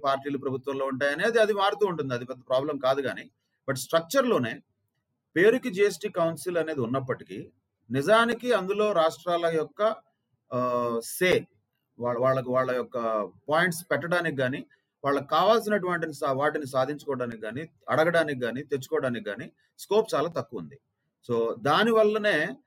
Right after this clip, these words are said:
ఈ సెంట్రలైజేషన్ అనేది దీని, ఈ జీఎస్టీ వల్ల పెరిగింది అని చెప్పడానికి one of the reasons, the structure of G S T council కూడా ఒకటి ఉంది. సరే, ఇంకొక పాయింట్ కూడా మనం గమనించాలి. అంటే ఇప్పుడు నార్మల్గా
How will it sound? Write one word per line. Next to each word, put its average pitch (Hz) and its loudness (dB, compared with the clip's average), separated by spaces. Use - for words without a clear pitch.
ఈ 151 0
సెంట్రలైజేషన్ 151 -2
అనేది 143 -8
దీని, 143 -2
ఈ 131 -2
జీఎస్టీ 143 -4
వల్ల 127 -2
పెరిగింది 196 0
అని 175 -2
చెప్పడానికి 127 -6
one 139 -2
of 190 0
the 165 -6
reasons, 139 -6
the 117 -2
structure 220 2
of 165 -4
G 165 0
S 160 -8
T 151 -10
council 147 -6
కూడా 127 -2
ఒకటి 101 -6
ఉంది. 90 -14
సరే, 196 0
ఇంకొక 190 0
పాయింట్ 202 2
కూడా 202 2
మనం 180 -4
గమనించాలి. 113 -6
అంటే 113 -6
ఇప్పుడు 95 -10
నార్మల్గా 113 -4